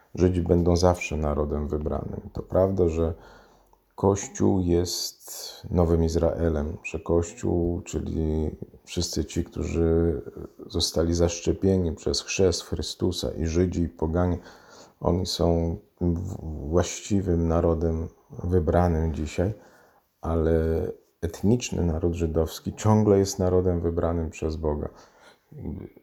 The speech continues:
Dary łaski i wezwania Boże są nieodwołalne i dlatego także we współczesnym dialogu międzyreligijnym wśród wszystkich niechrześcijan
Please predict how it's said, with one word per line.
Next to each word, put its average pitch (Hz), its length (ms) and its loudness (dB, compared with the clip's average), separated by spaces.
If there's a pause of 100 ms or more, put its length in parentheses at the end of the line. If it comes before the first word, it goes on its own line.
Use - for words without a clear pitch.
(560)
Dary 104 500 4
łaski 123 600 0
i 101 40 -2
wezwania 92 560 0
Boże 85 340 -2
są 85 220 -4
nieodwołalne 82 840 -2
i - 20 -4
dlatego 87 540 0 (640)
także 85 340 0
we 78 120 2
współczesnym 78 1200 0 (200)
dialogu 80 600 0
międzyreligijnym 78 1080 -2
wśród - 300 -6
wszystkich - 720 -4
niechrześcijan 98 920 2